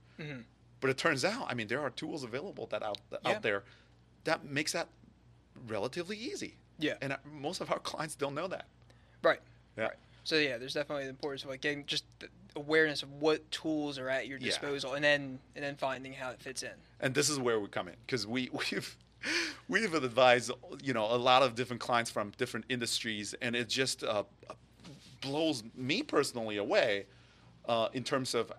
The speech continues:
Speaker 2: how traditional, um, the customers and clients are,
Speaker 1: Yeah.
Speaker 2: right? They don't understand what the tools are available, uh, to them, and this is where we come in. So we focus on business in-, integration. So I would advise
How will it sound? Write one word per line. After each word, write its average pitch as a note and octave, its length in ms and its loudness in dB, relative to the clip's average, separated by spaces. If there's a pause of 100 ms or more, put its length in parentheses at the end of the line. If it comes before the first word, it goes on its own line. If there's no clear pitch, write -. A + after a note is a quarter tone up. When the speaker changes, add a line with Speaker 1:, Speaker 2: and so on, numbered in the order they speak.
Speaker 2:
how C3+ 240 0
traditional, C3 840 6 (880)
um, F2 280 -8 (240)
the A#2 80 -6
customers G#2 540 -2
and G2 120 -12
clients F#2 340 -8
are, E2+ 220 -12 (220)
Speaker 1:
Yeah. D3+ 140 0
Speaker 2:
right? - 80 -8 (280)
They F3 120 8
don't G#3+ 140 10
understand B2 880 2
what G2+ 140 -4
the G2 60 -6
tools A2 360 -6
are F2 120 -2
available, F2 520 -10 (460)
uh, F2 220 -8 (160)
to D3+ 160 -4
them, E2 280 -6 (280)
and G#2+ 140 -6
this A2 200 -4
is F#2 120 -8
where F#2 200 -4
we F2 100 -10
come G2 220 -6
in. G#2 100 -6
So D3+ 120 4
we D3 160 4
focus D#3 340 0
on A#2+ 120 0
business A#2+ 360 -2
in-, G2+ 140 -6 (140)
integration. A2+ 460 0
So - 180 2
I B2 220 8
would C3 240 2
advise G2+ 640 -2